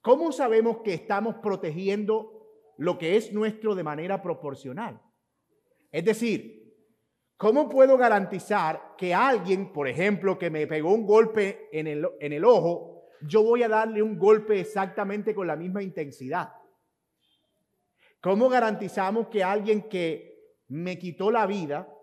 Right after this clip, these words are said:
a un familiar, yo no voy a qui-, al quitarle la vida a otro familiar en venganza, no voy a desatar una serie de venganzas una tras otra?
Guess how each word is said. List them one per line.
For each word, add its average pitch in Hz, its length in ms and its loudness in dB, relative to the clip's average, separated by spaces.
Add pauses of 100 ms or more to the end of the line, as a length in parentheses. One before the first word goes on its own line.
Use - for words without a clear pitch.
(160)
a 139 140 -4
un 196 160 0
familiar, 165 680 -2 (960)
yo 175 200 0
no 226 160 0
voy 220 180 4
a 220 160 0
qui-, 190 180 -12
al 170 160 -4
quitarle 185 380 -2
la 214 100 4
vida 208 200 0
a 208 60 2
otro 214 180 -2
familiar 180 360 -4
en 208 120 -4
venganza, 185 460 -6
no 185 140 -6
voy 214 180 6
a 208 80 0
desatar 196 760 -2
una 196 240 -6
serie 208 360 -2
de 190 120 -2
venganzas 175 720 -6 (320)
una 214 340 0
tras 156 240 -8
otra? 262 320 -2